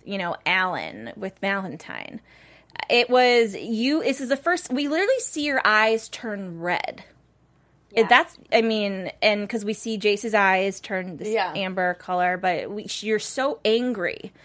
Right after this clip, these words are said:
Speaker 1: that you just really, you snapped.
Speaker 2: And that's it. For the first time, you know, Clary is kind of the heart and the light and the passion and the, you know, all of these warm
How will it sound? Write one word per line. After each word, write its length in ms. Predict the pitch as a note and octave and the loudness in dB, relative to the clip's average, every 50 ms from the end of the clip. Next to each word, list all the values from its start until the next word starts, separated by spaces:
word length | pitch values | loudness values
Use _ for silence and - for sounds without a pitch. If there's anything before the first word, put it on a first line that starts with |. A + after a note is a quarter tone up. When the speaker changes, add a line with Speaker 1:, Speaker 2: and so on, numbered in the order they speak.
| - - - - - _ _ | -20 -20 -20 -20 -20 _ _
Speaker 1:
that 320 | - F#3 G#3+ G#3+ F#3+ - - | 2 4 6 6 6 6 4
you 340 | G#3 G#3 A3+ B3+ C4 C4 G#3+ | 0 -2 0 0 0 0 4
just 400 | G#3+ A3+ G#3 G3+ - - - G3 | 4 4 4 4 2 -6 -10 -10
really, 480 | G3+ F#3 F#3 F#3 A3+ A#3 A#3+ A3+ G#3 - - | -10 -8 -2 2 4 6 6 6 4 2 0
you 80 | F#3+ | -4
snapped. 680 | F#3 - - - F3 F#3+ E3+ - - - _ - - - - _ _ _ _ _ _ _ _ _ _ _ _ _ _ _ - - _ _ - | -8 -8 -8 -4 -2 -2 -2 -2 -4 -8 _ -20 -20 -20 -20 _ _ _ _ _ _ _ _ _ _ _ _ _ _ _ -20 -20 _ _ -2
Speaker 2:
And 160 | B3 B3+ C4 | 0 4 4
that's 280 | C4+ C4+ C4+ - - - | 6 4 4 2 0 0
it. 200 | A#3 A3 - - - - - - - - - _ | 0 0 0 -2 -8 -12 -14 -14 -14 -14 -8 _
For 80 | - D4 | -4 -2
the 80 | C4+ C#4 | -2 0
first 360 | - D4+ D#4 E4 D#4+ - - | 4 6 6 6 6 2 -2
time, 500 | - C4 C4+ C4+ B3+ A#3+ A3+ A3+ A3 A3+ | 0 4 6 6 6 4 2 0 -2 -6
you 100 | - B3 B3 | -6 -6 -6
know, 60 | A#3+ | -6
Clary 560 | - - E4 E4 E4+ E4+ E4+ E4 D#4+ D#4 - | 0 2 4 6 6 6 6 4 4 2 0
is 380 | - C4 A#3+ A3+ A3 - - - _ - - - - - - - _ _ _ _ _ _ _ _ _ _ - - - - - - - - - - | -4 -6 -6 -6 -8 -14 -18 -20 _ -20 -20 -20 -20 -20 -20 -20 _ _ _ _ _ _ _ _ _ _ -20 -20 -20 -20 -20 -20 -20 -20 -16 -12
kind 180 | - - C#4 C4 | -8 -6 -4 -4
of 80 | B3 A3+ | 0 2
the 80 | A#3+ A#3 | 2 2
heart 400 | - - C4 B3+ A#3+ A3+ - - - | 4 6 6 6 6 6 2 -2 -6
and 120 | G#3+ A3 | -4 -4
the 60 | G#3+ G#3+ | -4 -4
light 320 | G#3+ A3 G#3+ G#3+ G#3 G3+ - | -2 0 0 0 0 -2 -6
and 120 | - G#3 G3+ | -8 -8 -8
the 60 | G3+ | -8
passion 600 | - - - G#3+ G#3 G#3 - - G3+ G3 G3 F#3+ - | -8 -2 2 2 2 2 2 -2 -4 -4 -6 -6 -8
and 200 | - G3+ G3+ G3+ | -8 -8 -6 -4
the, 320 | G3+ G3+ G3+ G3+ G3 F#3+ - - | -2 -2 0 0 0 -2 -2 -4
you 100 | A3+ G#3+ | -4 -2
know, 220 | G3+ G3 F#3+ F#3 - _ _ - - - - - _ _ - | 0 -2 -2 -4 -8 _ _ -20 -20 -20 -20 -20 _ _ 6
all 180 | A#3 A3+ A3+ A3+ | 8 8 8 6
of 80 | A3+ | 4
these 200 | A#3 A#3+ A3 G#3+ G#3 | 2 -4 -6 -8 -10
warm 680 | G#3 G#3 G#3+ A3+ A3+ A3 A3 A3 A3 G#3+ G#3 G#3 - | -12 -8 -2 0 2 4 4 2 2 -2 -6 -8 -12